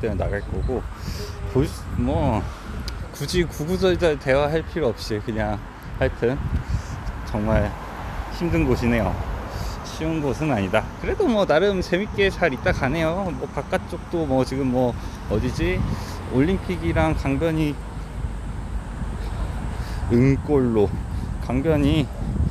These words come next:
무너져 있어가지고, 아, 카드로 바뀌었구나. 뭐 카드던 뭐던. 자, 우선은 가도록 할게요. 은계집으로 갑니다.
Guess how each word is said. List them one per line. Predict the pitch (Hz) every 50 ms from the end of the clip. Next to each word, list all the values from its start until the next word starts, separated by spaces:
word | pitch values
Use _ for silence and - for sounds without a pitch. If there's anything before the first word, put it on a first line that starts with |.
| - - - - - -
무너져 | - 131 139 151 151 151 131
있어가지고, | 110 - - 123 117 - 110 104 104
아, | 104 110 - -
카드로 | - 170 160 170 151 135
바뀌었구나. | 120 101 - - 101 - - 120 131 147 - - - - - - - - - - -
뭐 | - -
카드던 | - - 170 165 180 170 160 170 160 156
뭐던. | 156 156 139 117 117 123 - - - - - - - - - - - - -
자, | 127 127 123 -
우선은 | 131 123 123 120 151 151 156 151 135 -
가도록 | - 170 156 143 143 151 160
할게요. | 180 180 - - 151 139 151 156 143
은계집으로 | - 117 117 127 127 - - - - - 107 104
갑니다. | - 104 98 98 104 110 -